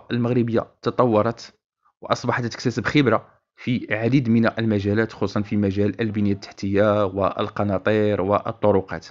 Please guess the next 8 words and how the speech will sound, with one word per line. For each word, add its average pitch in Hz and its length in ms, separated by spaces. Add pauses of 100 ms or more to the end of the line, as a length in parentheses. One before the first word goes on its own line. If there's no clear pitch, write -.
(380)
فمن 110 320
بعد 120 180 (160)
ما 107 80
كنا 113 400
في - 100
الماضي 127 460 (360)
نستعين 117 580
دائمًا 120 420